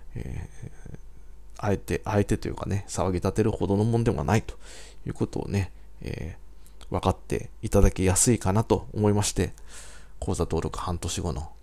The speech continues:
口座登録おめでとう」の事例を紹介させていただきました。オーストラリアの時間軸は日本とは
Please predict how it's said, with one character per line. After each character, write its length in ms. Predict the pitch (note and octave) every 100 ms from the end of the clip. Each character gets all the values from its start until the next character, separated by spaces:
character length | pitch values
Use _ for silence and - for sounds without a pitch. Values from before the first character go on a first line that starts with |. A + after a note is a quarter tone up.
| - -
口 140 | - -
座 100 | D#2+
登 160 | -
録 180 | E2+ -
お 60 | D#2
め 100 | F2+
で 80 | F#2+
と 360 | - D2+ G1+ -
う」 20 | - - - - -
の 220 | A2+ A#2 - - - -
事 140 | -
例 160 | F#2+ F2
を 60 | E2
紹 200 | A#2+ G#2
介 180 | - F#2
さ 140 | F2+
せ 80 | -
て 80 | E2+
い 60 |
た 80 | -
だ 80 | E2+
き 100 | -
ま 100 | -
し 80 | -
た。 140 | - - - - - - - - - - - - - - -
オ 80 | -
ー 40 | G2
ス 100 | -
ト 100 | F#2+
ラ 120 | F2
リ 40 |
ア 20 | E2
の 140 | E2+
時 100 | -
間 180 | - F2+
軸 220 | E2 -
は 120 | - - -
日 80 | F2+
本 160 | F2 G2
と 120 | -
は 140 | F#2